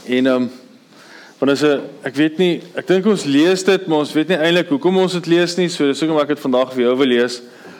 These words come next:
Nee, en ek wil, ek wil hê jy moet pers-, verstaan wat dit is wat hier aangaan en hoekom hierdie spesifieke gedeelte vir ons in die Bybel is.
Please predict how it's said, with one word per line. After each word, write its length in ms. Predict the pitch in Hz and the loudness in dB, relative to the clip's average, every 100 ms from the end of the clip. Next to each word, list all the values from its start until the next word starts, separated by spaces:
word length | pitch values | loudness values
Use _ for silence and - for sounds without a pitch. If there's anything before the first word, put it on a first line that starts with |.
| - | -14
Nee, 220 | - 117 120 | -4 0 0
en 120 | 120 | 0
ek 140 | 117 | 0
wil, 320 | 131 131 123 - - - | 2 2 0 -6 -20 -10
ek 100 | 123 | -4
wil 100 | 120 | 0
hê 120 | 139 156 | 2 2
jy 60 | |
moet 220 | 175 170 | 2 0
pers-, 340 | 156 143 - - | -2 -4 -6 -12
verstaan 840 | - - 143 - - 190 190 175 139 - - - - 123 127 | -14 -12 -10 -4 0 2 2 0 -4 -10 -20 -20 -20 -10 0
wat 140 | 135 | 2
dit 140 | 143 | 2
is 120 | 160 156 | 0 -2
wat 100 | 147 | -2
hier 120 | 143 | 2
aangaan 560 | 156 160 - 123 117 110 - - - | 2 0 0 0 0 -6 -12 -14 -6
en 140 | 131 139 | -2 0
hoekom 320 | 143 226 254 | 2 2 2
hierdie 200 | 208 208 | 2 2
spesifieke 680 | 202 220 196 185 - 262 240 | 0 0 0 0 0 2 2
gedeelte 500 | 208 165 151 151 165 | 0 2 2 2 -2
vir 140 | 160 | 0
ons 180 | 151 147 | 0 0
in 80 | 147 | -2
die 80 | 139 | 2
Bybel 380 | 139 156 147 | 2 2 2
is. 240 | 110 95 | 0 -4